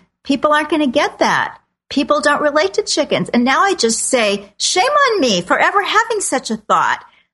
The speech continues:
because you have brought chickens to the forefront, and certainly within the vegan movement, we all care, we care a lot, and we understand in ways we didn't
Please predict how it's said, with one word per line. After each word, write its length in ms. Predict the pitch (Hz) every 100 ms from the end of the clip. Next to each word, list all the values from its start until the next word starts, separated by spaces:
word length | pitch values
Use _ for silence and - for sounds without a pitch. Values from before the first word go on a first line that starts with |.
| _ _ -
because 540 | 294 311 262 247 -
you 240 | 247 311 381
have 220 | 359 -
brought 340 | 262 262 -
chickens 580 | - 285 285 254 247 -
to 180 | - 254
the 160 | 220 220
forefront, 640 | - 277 381 - 214 202
and 160 | 202 202
certainly 540 | - 330 320 277 226
within 380 | 202 208 220 214
the 100 | 202
vegan 400 | 226 294 285 247
movement, 540 | 202 196 196 196 190 - _ _
we 300 | 208 202 226 -
all 240 | 240 302
care, 400 | 311 - 226 202
we 140 | 202 190
care 320 | - 269 247
a 80 | 233
lot, 280 | 220 214 -
and 140 | 190
we 120 | 190
understand 640 | 214 214 214 - 202 196 196
in 180 | 190 190
ways 320 | 180 180 180
we 160 | 180
didn't 640 | 170 175 226 226 135 -